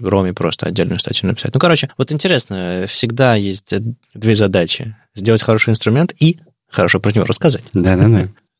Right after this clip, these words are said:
Speaker 1: То есть это, это было бы прикольно, если бы были, знаете, такие менеджеры. То есть ты види-, ты идешь так по гитхабу, видишь крутой проект, у которого огромные перспективы, и говоришь: "Вот моя бизнес-карточка, я сделаю тебя знаменитым".
Speaker 2: Я буду твоим продюсером.
Speaker 1: Да, я буду твоим продюсером. Всего лишь, э,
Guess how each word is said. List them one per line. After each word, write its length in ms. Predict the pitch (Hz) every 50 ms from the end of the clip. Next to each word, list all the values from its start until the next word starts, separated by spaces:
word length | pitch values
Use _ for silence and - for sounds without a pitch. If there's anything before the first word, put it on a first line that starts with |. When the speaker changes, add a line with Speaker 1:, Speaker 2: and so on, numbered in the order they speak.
| _
Speaker 1:
То 80 | - 113
есть 140 | 104 - -
это, 240 | - 120 123 - 131
это 200 | 117 - 127 110
было 260 | 123 113 120 139 147
бы 80 | 147
прикольно, 300 | 139 147 143 - 165 185
если 180 | 180 143 - 113
бы 60 | 107
были, 180 | 110 120 113 107
знаете, 280 | 101 113 120 131 - -
такие 360 | 101 98 - - 98 98 92
менеджеры. 640 | 95 107 113 107 98 90 92 90 - - 92 92
То 120 | 90 - -
есть 120 | 98 - -
ты 60 | 101
види-, 240 | 95 127 151 156 -
ты 180 | - - 107 101
идешь 180 | 110 151 -
так 120 | - 120 -
по 80 | - 104
гитхабу, 460 | 95 107 101 - - 101 92 117 101 95
видишь 340 | 98 117 127 110 101 -
крутой 380 | - - - 101 - 107 104 101
проект, 420 | - 101 95 90 90 80 - -
у 20 | -
которого 360 | - 92 90 92 90 90 -
огромные 800 | - 85 104 107 101 110 113 113 117 101 95 95 90 82 82 - _
перспективы, 680 | - 104 - - - 101 - - - 101 85 80 73
и 20 |
говоришь: 420 | 73 71 76 78 82 69 - - -
"Вот 240 | - 87 78 80 -
моя 220 | 92 87 85 82
бизнес-карточка, 840 | 80 85 85 82 - 90 - - 131 131 - - - - - - - - _ -
я 240 | 101 101 104 104
сделаю 300 | 101 92 104 101 98 95
тебя 180 | - 101 107 104
знаменитым". 640 | 95 104 101 95 92 87 92 117 143 - 87 107 - - - -
Speaker 2:
Я 120 | 101 90
буду 220 | 85 87 82 85
твоим 220 | - - 87 80 76
продюсером. 640 | - - 82 78 87 101 - - - 95 76 73 - -
Speaker 1:
Да, 420 | - - - 185 - - 107 95
я 80 | 90 90
буду 180 | 101 101 98
твоим 200 | 95 - 92 92 -
продюсером. 540 | - 92 90 107 - - - 107 98 110 110
Всего 380 | - - - - - 120 117
лишь, 240 | 113 113 110 - -
э, 140 | - - -